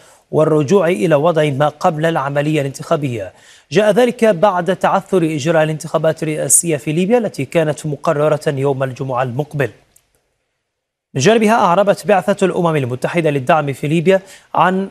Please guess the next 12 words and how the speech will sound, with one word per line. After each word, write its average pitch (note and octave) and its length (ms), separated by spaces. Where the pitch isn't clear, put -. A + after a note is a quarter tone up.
قلقها G3+ 680
إزاء D#3 260
التطورات D#3+ 680
الأمنية D#3 480
الجارية C3+ 400
في D#3 340
طرابلس، D#3+ 680
مؤكدة E3+ 600
أن D#3+ 320
تحركات D#3 560
القوات D#3+ 420
التابعة D#3 520